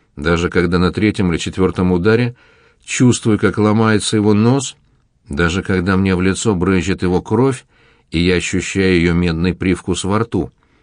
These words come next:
распахнутом в долгом первобытном крике, даже когда кулак пронзает такая боль,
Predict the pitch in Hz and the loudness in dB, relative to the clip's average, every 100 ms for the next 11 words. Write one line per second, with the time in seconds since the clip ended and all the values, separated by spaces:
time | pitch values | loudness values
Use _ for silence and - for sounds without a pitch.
0 | _ 76 80 - 92 87 - 78 80 73 | _ -4 -4 -2 -2 -4 -6 -6 -6 0
1 | 95 98 90 90 90 82 85 90 87 90 | 0 2 0 -2 -2 -2 -2 -2 -2 -4
2 | 90 104 139 139 131 - _ _ _ _ | -2 -2 -2 -2 -8 -10 _ _ _ _
3 | 64 80 82 82 85 85 85 98 98 95 | -4 -2 -2 -2 -2 0 -2 -2 -2 -2
4 | 90 90 87 95 87 92 90 98 95 95 | -2 -2 0 -2 -2 -4 -2 -2 0 0
5 | 131 131 | 2 0